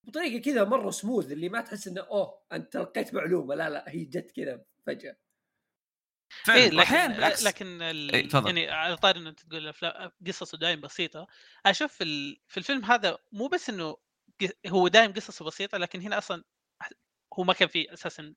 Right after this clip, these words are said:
Speaker 3: قصة إنه يبغى يوريك
Speaker 2: أي،
Speaker 3: فيها أو
Speaker 2: التركيز
Speaker 3: شيء.
Speaker 2: ما كان عليها
Speaker 3: هو
Speaker 2: حتى.
Speaker 3: بس كان قاعد يمشي في العالم ده، إنه شخص، ورانا أحداث شخص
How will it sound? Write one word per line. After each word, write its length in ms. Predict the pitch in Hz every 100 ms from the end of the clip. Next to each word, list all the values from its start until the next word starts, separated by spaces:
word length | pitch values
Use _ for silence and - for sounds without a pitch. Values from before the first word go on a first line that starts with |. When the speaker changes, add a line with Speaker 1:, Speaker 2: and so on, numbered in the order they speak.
| -
Speaker 3:
قصة 240 | 180 - 160
إنه 100 | 147
يبغى 200 | 147 156
يوريك 240 | 151 165
Speaker 2:
أي، 60 | -
Speaker 3:
فيها 100 | 156
أو 20 |
Speaker 2:
التركيز 200 | 143 151
Speaker 3:
شيء. 100 | 135
Speaker 2:
ما 60 | 147
كان 200 | 151 117
عليها 180 | 135
Speaker 3:
هو 80 | 220
Speaker 2:
حتى. 120 | 196
Speaker 3:
بس 260 | 226 - -
كان 360 | - 190 190 190 _ _ _ -
قاعد 200 | 180 180
يمشي 220 | 214 -
في 80 | -
العالم 340 | 160 185 180
ده، 140 | 156 175 196 _ _ -
إنه 140 | 196
شخص، 440 | 185 220 - - - - 202 214 -
ورانا 320 | 190 202 202
أحداث 360 | 165 180 196 -
شخص 420 | 190 226 -